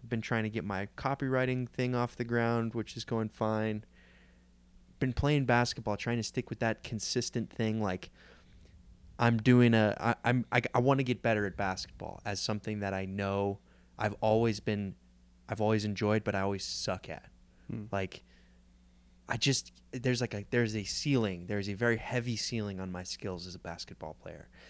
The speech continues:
Speaker 1: and I've just been slowly lifting it up a little bit higher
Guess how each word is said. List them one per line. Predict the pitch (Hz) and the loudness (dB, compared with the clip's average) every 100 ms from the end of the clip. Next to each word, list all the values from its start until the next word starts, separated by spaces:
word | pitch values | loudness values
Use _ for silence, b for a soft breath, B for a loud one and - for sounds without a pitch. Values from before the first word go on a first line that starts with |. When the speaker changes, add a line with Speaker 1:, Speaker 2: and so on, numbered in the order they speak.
| B | B
Speaker 1:
and | 107 | -8
I've | 98 107 101 - | -8 -8 -10 -8
just | 104 - | -8 -8
been | 92 | -10
slowly | - - 110 104 104 95 87 - b b - | -10 -6 -4 -2 -2 -4 -10 -16 b b -10
lifting | 104 - 92 | -8 -8 -10
it | 85 | -10
up | 85 - - - | -14 -18 -20 -14
a | 110 | -8
little | 92 | -8
bit | 90 - | -8 -8
higher | - 90 85 | -2 -2 -2